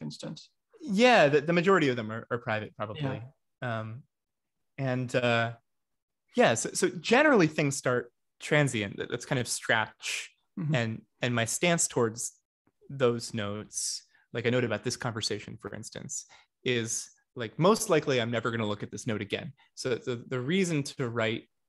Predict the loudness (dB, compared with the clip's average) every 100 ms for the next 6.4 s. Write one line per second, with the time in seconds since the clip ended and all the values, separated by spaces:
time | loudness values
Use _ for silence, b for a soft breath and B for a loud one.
0 | _ _ -10 -8 -8 -8 -12 _ _ _
1 | _ _ -4 0 0 0 0 0 0 -6
2 | -8 -8 -10 -8 -6 -6 -6 -6 -2 -4
3 | -6 _ -6 -6 -4 -6 -8 -10 -10 -8
4 | -10 -10 -14 -10 -10 -8 -8 -8 -10 -10
5 | -8 -2 -2 -2 -4 -2 -2 -2 -4 -4
6 | -6 -6 -10 -12